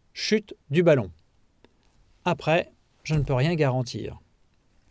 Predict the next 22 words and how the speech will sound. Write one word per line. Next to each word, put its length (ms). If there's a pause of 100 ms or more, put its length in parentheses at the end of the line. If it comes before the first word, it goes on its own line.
(580)
Voilà 220
pour 160
le 80
principe. 640 (640)
Maintenant, 520
nous 140
allons 200
détailler 540
quels 140
sont 160
les 100
paramètres 580
à 80
adopter 540 (120)
dans 200
votre 240
appareil 300
photo 400 (320)
et 120
dans 200
le 80
boîtier 520